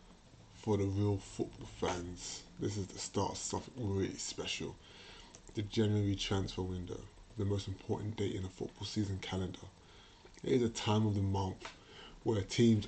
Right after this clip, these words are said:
up and down the country and the rest of Europe, and across Europe, should I say, either offload a bunch of deadwood at their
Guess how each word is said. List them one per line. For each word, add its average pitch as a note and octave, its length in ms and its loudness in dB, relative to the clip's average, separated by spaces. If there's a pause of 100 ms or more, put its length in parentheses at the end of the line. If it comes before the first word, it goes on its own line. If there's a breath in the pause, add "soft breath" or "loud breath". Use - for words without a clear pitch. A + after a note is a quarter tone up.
up - 220 0
and G#2+ 100 4
down G2 180 0
the - 180 -6
country G2 420 2
and F2+ 100 -4
the F2+ 60 -4
rest G#2 340 2
of G2 120 2
Europe, F#2+ 340 2 (100)
and G2+ 120 -8
across G#2+ 520 -2
Europe, F#2+ 460 -2
should - 160 -4
I - 60 0
say, - 320 -4 (1000 loud breath)
either A#2 240 6 (140)
offload A2+ 500 6
a G#2 60 4
bunch G#2+ 260 2
of - 80 -8 (140)
deadwood C3 500 6 (1200)
at - 140 -2
their G#2 100 -8